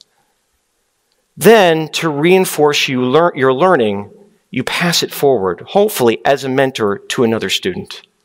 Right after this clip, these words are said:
No magic wands, just impactful learning. Now, to make this machinery work, you need mechanics. A good scientist is a humble scientist. She knows when to ask for help, and we've asked for help from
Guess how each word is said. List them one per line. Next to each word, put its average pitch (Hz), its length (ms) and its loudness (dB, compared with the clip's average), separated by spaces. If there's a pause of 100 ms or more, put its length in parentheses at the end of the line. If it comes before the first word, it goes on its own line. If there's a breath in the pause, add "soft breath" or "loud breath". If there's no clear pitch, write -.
(840 loud breath)
No 156 100 4
magic 190 340 2
wands, 117 460 2
just 120 220 -2
impactful - 600 -4
learning. 104 380 -4 (960)
Now, 127 200 2
to 117 220 -12
make 202 240 2
this 175 200 2
machinery 139 440 0
work, 151 240 2
you 117 60 -2
need 113 100 0
mechanics. 156 720 -2 (500 loud breath)
A 139 100 0
good 135 340 4
scientist 139 600 -2 (120)
is 127 120 0
a 143 60 0
humble 147 400 0
scientist. 98 680 -6 (220 loud breath)
She - 180 -2
knows 175 280 4
when 156 180 0
to - 140 -2
ask 117 220 -2
for 104 120 -4
help, 127 340 -2 (340 loud breath)
and 135 180 0
we've 165 120 4
asked 156 260 0
for 156 80 -4
help 127 240 -2
from 117 320 -4